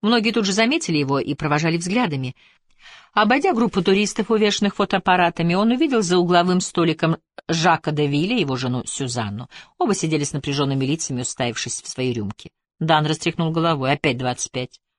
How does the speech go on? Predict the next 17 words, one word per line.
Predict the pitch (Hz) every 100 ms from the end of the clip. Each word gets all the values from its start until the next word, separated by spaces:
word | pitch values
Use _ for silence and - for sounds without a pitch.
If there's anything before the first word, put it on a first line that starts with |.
| _
Бедный | 156 202 208
старина | - 175 180
Жак | 170 160 165
снова | - 156 170 208
попался, | 202 180 - 127 127 -
и | 147
жена, | 151 170 151 202
уличив | 208 170 - 190
его | 170 151
в | 143
неверности, | 147 147 180 202 -
сыплет | 180 - 147 139 -
соль | - 156 190 - - -
на | 165
старую | 156 - 147 147 147
рану. | 135 113 113 120
Джосс. | 131 127 151 - - -